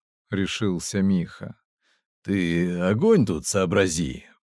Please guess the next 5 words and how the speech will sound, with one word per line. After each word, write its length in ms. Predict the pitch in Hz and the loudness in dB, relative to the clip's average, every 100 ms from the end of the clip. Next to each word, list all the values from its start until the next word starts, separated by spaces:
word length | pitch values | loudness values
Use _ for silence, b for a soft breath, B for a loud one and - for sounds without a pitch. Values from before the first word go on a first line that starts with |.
| - | -8
поесть, 540 | 71 98 147 123 - | -4 -2 -2 -2 0
может, 520 | 123 113 92 82 - 110 | 4 4 4 0 -4 -14
да 320 | 175 170 - | -8 -6 -4
и 180 | 71 60 | -6 -6
просто». 680 | - 98 85 - - 65 | -4 -2 0 -2 -6 -8